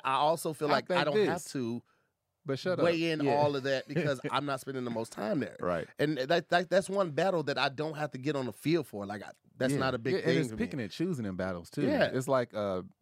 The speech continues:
Speaker 2: Angel, she actually was talking about this. She realized, uh, recently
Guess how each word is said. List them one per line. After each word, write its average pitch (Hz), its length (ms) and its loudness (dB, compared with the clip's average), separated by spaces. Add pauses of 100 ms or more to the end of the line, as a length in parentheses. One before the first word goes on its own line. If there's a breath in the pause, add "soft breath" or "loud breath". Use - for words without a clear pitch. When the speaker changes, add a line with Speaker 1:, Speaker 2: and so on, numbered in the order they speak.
Speaker 2:
Angel, 117 520 -2
she 156 200 -2
actually 120 300 -2
was 98 200 -6
talking 107 280 -4
about 92 280 -2
this. 120 200 0
She 107 160 -6
realized, 95 720 -2
uh, 85 380 -4 (120)
recently 90 800 -6